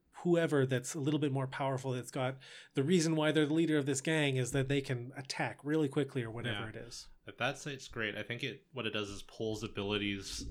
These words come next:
Speaker 2: and spells from S R D content and then applies them to templates.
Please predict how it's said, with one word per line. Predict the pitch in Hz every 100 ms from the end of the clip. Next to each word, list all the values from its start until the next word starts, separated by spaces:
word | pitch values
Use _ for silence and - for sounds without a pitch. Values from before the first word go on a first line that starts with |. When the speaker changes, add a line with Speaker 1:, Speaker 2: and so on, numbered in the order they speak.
| 104
Speaker 2:
and | 98 90
spells | - - 101 95
from | 98 98
S | 101
R | 104
D | 90 101
content | 98 120 120 139 135
and | 117 98
then | 95
applies | - - 98 101
them | 98 90 -
to | -
templates. | 92 98 - -